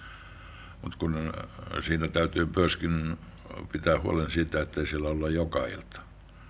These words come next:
Siinä on se tietty jaksotus, jos siellä jatkuvasti ammutaan, niin ei ne tuu. Ja jos ammutaan väärä, niin siinä on se puolitoista kuukautta, kuukausitauko, että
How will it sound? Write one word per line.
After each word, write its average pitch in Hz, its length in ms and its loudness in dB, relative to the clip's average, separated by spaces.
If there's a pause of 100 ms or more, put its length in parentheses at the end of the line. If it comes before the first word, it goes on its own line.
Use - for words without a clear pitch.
(340)
Siinä 67 140 -4
on 69 80 -6
se - 80 -10
tietty 82 400 2
jaksotus, 82 760 0
jos 71 260 -2
siellä 73 200 -4
jatkuvasti 80 680 -2
ammutaan, 71 520 -4
niin 73 220 -8
ei 73 140 -6
ne 73 120 -8
tuu. 78 240 -2 (920)
Ja 71 80 -4
jos 67 200 -2
ammutaan 73 420 0
väärä, 76 260 0
niin 69 180 -6
siinä 73 220 -2
on 71 120 -6
se 71 120 -6 (260)
puolitoista 73 460 -4
kuukautta, 71 460 -2
kuukausitauko, 71 880 -2
että - 280 -8